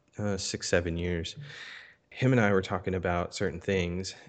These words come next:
um, about a week before, and he finally came into my office and he said, "Look, I don't wanna do this anymore. I'm thinking about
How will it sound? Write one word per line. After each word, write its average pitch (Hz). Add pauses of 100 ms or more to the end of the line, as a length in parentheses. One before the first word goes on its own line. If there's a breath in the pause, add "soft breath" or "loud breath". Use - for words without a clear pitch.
(220)
um, 87
about 85
a 85
week 98
before, 90
and 95
he 90
finally 101
came 95
into 87
my 85
office 92
and 87
he 82
said, 85
"Look, 92
I 87
don't 90
wanna 85
do 131
this 101
anymore. 90 (640 loud breath)
I'm 92
thinking 104
about 85